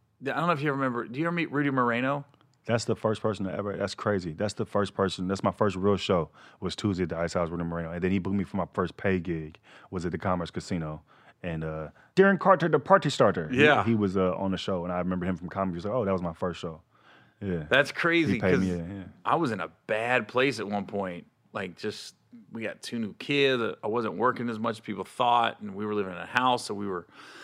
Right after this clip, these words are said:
Speaker 1: behind a little bit. And Rudy had that Commerce Casino,
Speaker 2: Yup.
Speaker 1: and he paid me a hundred fifty bucks, but I could sell my C Ds after the show. So I had to walk out of there with three, four hundred dollars at the end of the night, which was fucking right. It felt like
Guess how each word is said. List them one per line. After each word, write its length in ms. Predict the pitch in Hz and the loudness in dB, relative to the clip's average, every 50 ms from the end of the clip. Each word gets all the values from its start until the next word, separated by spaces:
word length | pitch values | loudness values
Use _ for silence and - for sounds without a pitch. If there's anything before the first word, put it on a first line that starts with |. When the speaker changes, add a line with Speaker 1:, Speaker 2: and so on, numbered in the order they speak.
| - - - - - - - _ | -18 -18 -18 -20 -20 -20 -6 _
Speaker 1:
behind 220 | 110 107 127 123 | 2 2 4 4
a 20 | 123 123 | 4 2
little 80 | 117 | 2
bit. 180 | 123 123 117 - | 2 2 2 0
And 220 | 113 107 101 - - - - _ _ _ _ _ _ _ - | -2 -4 -4 -6 -8 -12 -18 _ _ _ _ _ _ _ -2
Rudy 280 | 117 135 143 147 147 | 0 2 2 2 2
had 220 | 139 135 135 123 117 | 2 2 0 2 2
that 200 | 117 110 - - | 0 0 -2 -4
Commerce 440 | - - 120 120 131 143 147 147 | -2 0 0 2 2 0 -2 -2
Casino, 720 | - - 151 - 143 143 139 123 117 113 110 107 107 113 117 - | -4 -6 -6 -4 -2 0 0 2 2 2 2 2 0 0 -2 -6
Speaker 2:
Yup. 380 | 90 87 87 90 92 95 107 110 - | -6 -2 0 0 2 2 0 0 0
Speaker 1:
and 240 | 113 107 104 95 - - _ _ _ _ _ _ _ _ _ _ | 0 0 -2 -4 -6 -14 _ _ _ _ _ _ _ _ _ _
he 80 | 117 | -12
paid 240 | 110 - 127 135 123 | -10 -6 -6 -4 -2
me 80 | 123 110 | -2 -4
a 40 | 104 | -4
hundred 360 | - - 135 147 160 156 139 | -4 -4 -2 -2 -2 -2 -4
fifty 320 | - - 151 147 - - 127 | -4 -4 -4 -4 -4 -8 -10
bucks, 560 | 110 101 120 117 107 95 - - - - - | -4 0 2 2 2 0 -2 -6 -14 -16 -14
but 160 | - - 113 | -6 -2 -2
I 80 | 113 113 | -2 -2
could 180 | 117 120 101 | -2 -6 -8
sell 280 | - - - 135 123 123 | -8 -4 0 0 2 2
my 160 | 117 104 95 | 0 -2 -4
C 440 | 90 - - - - - 185 185 190 | -4 -6 -8 -6 -4 -4 -2 -2 -2
Ds 300 | 170 123 104 98 95 107 | -2 -2 -4 -6 -6 -6
after 240 | 101 95 92 - 92 | -6 -6 -6 -8 -12
the 80 | 90 92 | -12 -10
show. 680 | - - - 175 175 165 139 107 85 - - - - - _ _ _ _ _ _ _ _ | -8 -4 -2 -2 0 0 0 -2 -4 -6 -10 -14 -16 -20 _ _ _ _ _ _ _ _
So 100 | - 131 | -2 0
I 20 | |
had 40 | 151 | 2
to 60 | 160 | 4
walk 240 | 147 135 127 127 151 | 4 2 2 0 0
out 100 | 170 226 | 2 2
of 40 | 214 | 4
there 120 | 165 127 | 4 2
with 140 | 110 107 107 | 2 0 -4
three, 280 | - - - 139 143 131 | -4 -4 -2 -2 -2 -2
four 180 | - - 123 | -2 -2 -2
hundred 160 | 117 127 117 110 | 0 0 2 4
dollars 300 | 123 156 180 180 147 120 | 6 6 6 6 4 2
at 60 | 107 | 0
the 60 | 113 | -2
end 80 | 110 107 | -2 0
of 60 | 107 | 2
the 40 | 120 | 2
night, 280 | 156 160 127 101 - - _ _ _ _ _ _ _ _ _ _ _ _ _ _ | 4 4 2 0 -4 -10 _ _ _ _ _ _ _ _ _ _ _ _ _ _
which 220 | 135 135 - - | -10 -10 -10 -10
was 180 | 104 92 - - | -14 -14 -14 -14
fucking 600 | - - - - - - - - - - 127 113 | -16 -16 -18 -20 -20 -16 -16 -16 -12 -6 -4 -4
right. 280 | 110 104 123 135 143 143 | 0 4 6 6 6 6
It 160 | 139 120 135 - | 6 4 2 4
felt 180 | - 190 175 156 | 4 4 4 4
like 160 | 135 117 | 4 2